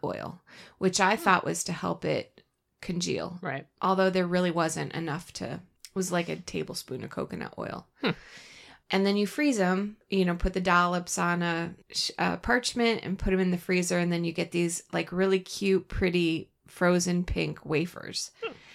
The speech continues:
Speaker 2: At least you're supposed to.
Speaker 1: You're supposed to. It was super runny. And so mine were, like, paper thin. They weren't really a dollop of anything.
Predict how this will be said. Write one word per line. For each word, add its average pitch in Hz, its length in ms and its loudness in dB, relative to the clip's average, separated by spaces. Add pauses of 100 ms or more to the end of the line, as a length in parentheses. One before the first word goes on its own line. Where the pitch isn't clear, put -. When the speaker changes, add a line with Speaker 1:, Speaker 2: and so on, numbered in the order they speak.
(100)
Speaker 2:
At 170 100 6
least 151 200 0
you're 156 80 0
supposed - 400 2
to. 185 140 4 (340)
Speaker 1:
You're 185 100 2
supposed 190 420 0
to. 185 220 -4 (240)
It 208 60 0
was 208 180 2
super 302 400 2
runny. 180 560 4
And 185 180 2
so 190 240 4
mine 190 340 2
were, 185 120 2
like, 160 440 -2 (360)
paper 220 380 2
thin. 170 580 0
They 185 140 2
weren't 175 400 0
really 170 360 -2
a 160 60 -2
dollop 156 560 0
of 170 160 -4
anything. 160 640 -4